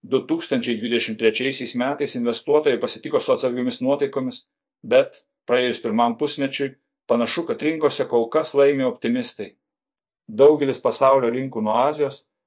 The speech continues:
Europos iki Pietų ir Šiaurės Amerikų yra uždirbusios teigiamą grąžą, o įvairių sektorių įmonės sugeba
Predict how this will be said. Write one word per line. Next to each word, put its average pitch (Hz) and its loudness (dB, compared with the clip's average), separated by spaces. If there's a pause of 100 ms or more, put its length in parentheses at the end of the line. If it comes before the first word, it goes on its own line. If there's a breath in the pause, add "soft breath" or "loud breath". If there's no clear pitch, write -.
Europos 143 4
iki 110 -14
Pietų - -2
ir 117 -2
Šiaurės 135 2
Amerikų 120 -4
yra 120 2
uždirbusios 120 -4
teigiamą 120 0
grąžą, 113 0 (400)
o 120 2 (140)
įvairių 110 2
sektorių 131 -2 (100)
įmonės 131 -4
sugeba 117 2